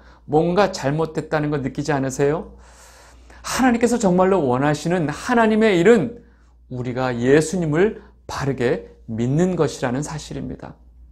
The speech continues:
여러분, 이제 여러분 모두가 하나님의 일이 무엇인지 분명하게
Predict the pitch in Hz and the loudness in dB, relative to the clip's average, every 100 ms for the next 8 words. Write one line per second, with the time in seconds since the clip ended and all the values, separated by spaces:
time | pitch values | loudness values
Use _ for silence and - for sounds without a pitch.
0 | - - - - - 123 120 135 139 - | -20 -20 -20 -20 -6 0 2 0 -4 -4
1 | 147 151 120 170 254 123 117 120 113 127 | 2 4 4 2 -4 -6 -4 -4 -2 -2
2 | 165 151 165 - - - - 269 247 240 | 0 0 0 -6 -12 -10 -6 -2 -2 -2
3 | 220 233 208 185 208 123 123 170 226 214 | 0 0 0 0 -2 -4 -2 2 2 0
4 | 175 156 - - - - - - 170 196 | -6 -6 -10 -12 -20 -20 -20 -2 0 4
5 | 208 156 120 143 | 2 0 -2 -6